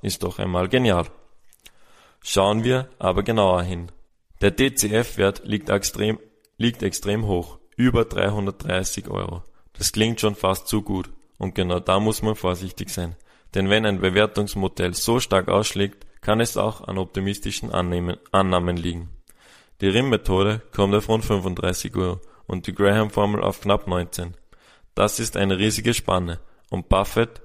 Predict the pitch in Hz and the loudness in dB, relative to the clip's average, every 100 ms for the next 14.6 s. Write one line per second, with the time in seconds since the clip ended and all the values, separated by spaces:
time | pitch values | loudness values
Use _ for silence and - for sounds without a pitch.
0 | - 98 101 101 101 - 95 90 90 - | -6 2 6 6 4 2 2 2 0 -10
1 | - - - 101 98 - 98 113 - 95 | -20 -16 -2 2 2 2 2 2 2 2
2 | 90 95 92 90 90 101 110 98 92 90 | 0 -2 -2 0 0 0 0 -4 -6 -2
3 | 117 117 98 104 - 98 - - - - | -2 0 0 0 0 -8 -8 -18 -16 -8
4 | 90 95 98 - 95 117 - - - 92 | -4 0 0 0 2 0 -2 -12 -4 -2
5 | 87 87 - 98 98 95 95 101 90 87 | 0 -2 0 0 0 2 2 4 0 0
6 | 85 85 82 - - _ _ - 98 101 | -2 -4 -6 -12 -20 _ _ -2 2 2
7 | 107 - _ - - 98 123 - 110 98 | 2 -6 _ -8 2 4 4 2 0 0
8 | 98 101 113 110 107 101 90 92 98 - | 0 0 0 2 2 2 0 -2 -4 -8
9 | - 92 90 87 85 90 - 87 - - | -2 0 0 0 -2 -6 -8 -12 -12 -18
10 | _ _ _ _ - _ - - _ - | _ _ _ _ -20 _ -20 -20 _ -14
11 | - 110 131 117 101 92 104 120 104 - | 0 2 4 4 4 2 2 2 0 2
12 | - 98 - 120 120 - 107 - 104 107 | 4 4 2 -6 -6 0 2 2 2 4
13 | 113 107 98 107 - 110 113 107 98 - | 2 2 0 0 -2 -2 4 4 4 0
14 | 90 90 90 87 90 90 | 0 2 -2 -4 -8 -10